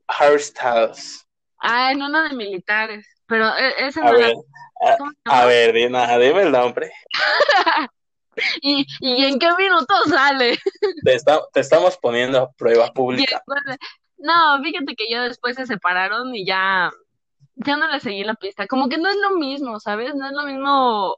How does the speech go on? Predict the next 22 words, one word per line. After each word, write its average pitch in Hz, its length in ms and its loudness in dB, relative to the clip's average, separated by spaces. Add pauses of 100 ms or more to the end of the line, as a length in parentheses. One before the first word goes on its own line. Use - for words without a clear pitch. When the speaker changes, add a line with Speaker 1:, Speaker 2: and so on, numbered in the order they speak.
Speaker 2:
eh, 170 440 -10 (100)
que - 100 -2
estén 247 200 0
en 269 140 2
grupo. 240 300 0 (1080)
Ah, 180 1120 0 (120)
c-, - 160 -4
creo 294 220 -4
que 349 120 -4
sí 277 160 -8
cambia 240 480 0
algo. 180 340 -6
Para 196 160 -4
empezar, 254 400 -4 (140)
eh, 170 600 -14 (840)
su 240 120 -4
modo 240 200 2
de 226 100 2
hacer 202 200 -4
la, 185 340 -2
la 180 100 -6
música. 214 760 -6